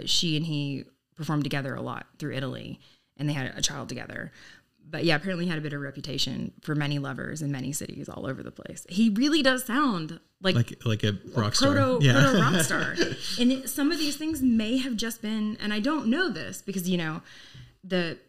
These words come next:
Speaker 1: images I've seen of him have all been, like, sketched out, like, car-, um, caricatures, you know, where he looks all spindly and, like, kind of moving on the stage, like the way that you would depict the devil with the vi-, like, with the fiddle, you know. But I think that's really interesting that you have these sort of things.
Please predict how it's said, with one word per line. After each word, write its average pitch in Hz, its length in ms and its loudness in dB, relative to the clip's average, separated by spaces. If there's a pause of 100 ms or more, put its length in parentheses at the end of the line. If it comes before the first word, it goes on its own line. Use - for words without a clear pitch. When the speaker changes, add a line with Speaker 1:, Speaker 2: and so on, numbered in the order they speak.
(200)
Speaker 1:
images 269 320 4
I've 185 160 -2
seen 247 180 2
of 226 80 -2
him 202 140 -2
have 170 80 -6
all 175 120 -4
been, 170 140 -4
like, 160 180 -10
sketched - 400 -10
out, 160 160 -8
like, - 140 -10
car-, - 280 -8 (100)
um, 151 380 -8 (120)
caricatures, - 680 -2
you 160 100 -6
know, 143 140 -2
where 147 120 -6
he 160 160 -4
looks 156 240 -6
all 156 140 -4
spindly 151 480 -2
and, 143 120 -4
like, 135 140 -8
kind 151 180 -6
of 147 140 -6 (200)
moving 180 320 -2
on 151 140 -4
the 139 60 -6
stage, 160 420 -4 (720)
like 180 180 0
the 208 100 6
way 190 200 6
that 190 220 2
you 185 100 4
would 180 120 8
depict 165 280 -2
the - 80 -6
devil 156 280 0
with 151 100 -2
the 151 80 -4
vi-, 147 180 -6
like, 147 260 -2 (320)
with 160 140 -6
the 151 80 -8
fiddle, 160 420 -4 (200)
you 151 120 2
know. 135 260 0 (920)
But 196 160 2
I 208 80 2
think 240 160 4
that's 247 160 -4
really 214 200 -4
interesting 196 420 -4
that - 80 -14
you 147 160 -4
have 147 260 -10
these 139 140 -6
sort - 140 -10
of 156 60 -14
things. - 380 -14